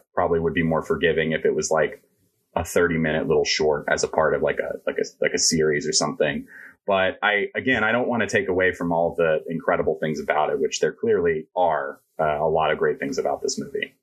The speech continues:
I think that Shudder is making a lot of interesting stuff, and I would definitely be very curious to see more from this filmmaker. I think that she has a great eye, and this is such an interesting story, and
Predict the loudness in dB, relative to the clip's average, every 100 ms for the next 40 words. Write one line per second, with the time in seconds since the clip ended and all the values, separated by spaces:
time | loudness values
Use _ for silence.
0 | _ -2 -2 0 -2 0 2 2 -2 _
1 | _ _ _ _ _ _ _ _ -8 -2
2 | 0 2 2 2 0 -2 -2 0 0 0
3 | 2 2 0 -2 -2 -2 -2 0 0 -2
4 | -4 -2 0 0 0 0 0 0 -6 -2
5 | -2 0 0 0 -2 0 0 -2 -4 -6
6 | -2 2 0 0 0 2 0 -2 -2 0
7 | 0 2 0 0 -2 0 0 0 -2 -2
8 | 0 0 0 0 0 -2 -2 0 0 -2
9 | _ _ -6 -2 0 0 0 2 2 0
10 | 0 2 0 -4 _ 0 0 0 -2 -4
11 | -8 _ _ _ _ _ _ _ -20 -6
12 | 0 2 2 2 2 2 2 0 0 -2
13 | 0 -2 0 0 2 2 2 0 0 0
14 | 0 -2 -4